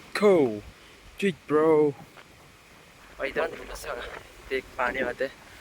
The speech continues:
पावसातून किती मस्त सुंदर दिसत असेल ना हा ब्रिज, आणि खालून असं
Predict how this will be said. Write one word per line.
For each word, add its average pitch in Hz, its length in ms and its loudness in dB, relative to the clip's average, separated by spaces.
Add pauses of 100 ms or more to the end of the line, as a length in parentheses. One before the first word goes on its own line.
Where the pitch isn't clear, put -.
(140)
पावसातून 151 380 2
किती 185 140 -8
मस्त 160 200 -8
सुंदर 131 260 -6
दिसत 143 240 -4
असेल 123 180 -12
ना 143 80 -10 (1400)
हा 135 100 -4
ब्रिज, 123 420 -6
आणि 127 220 -4
खालून 127 220 0
असं 131 120 -8